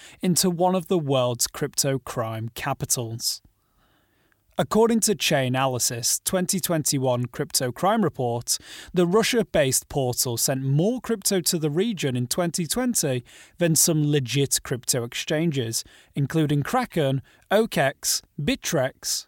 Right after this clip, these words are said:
and KuCoin. Researchers have revealed that Hydra is the largest darknet market in the world,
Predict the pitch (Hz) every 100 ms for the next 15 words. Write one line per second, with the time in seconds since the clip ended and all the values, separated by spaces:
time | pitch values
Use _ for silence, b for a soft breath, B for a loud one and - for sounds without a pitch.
0 | - 135 123 - 180 - 135 117 113 120
1 | _ _ _ _ _ _ - 165 190 -
2 | 202 175 170 147 131 123 120 131 120 139
3 | - - 165 185 160 139 123 139 131 131
4 | 139 139 139 143 123 - 135 120 - 123
5 | 139 127 123 117 - 120 131 117 117 127
6 | 139 127 113 117